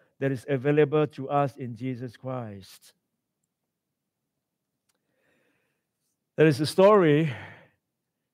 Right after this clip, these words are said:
about a man who was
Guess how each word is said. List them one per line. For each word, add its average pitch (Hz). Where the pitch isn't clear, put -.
about 143
a 143
man 147
who 147
was 143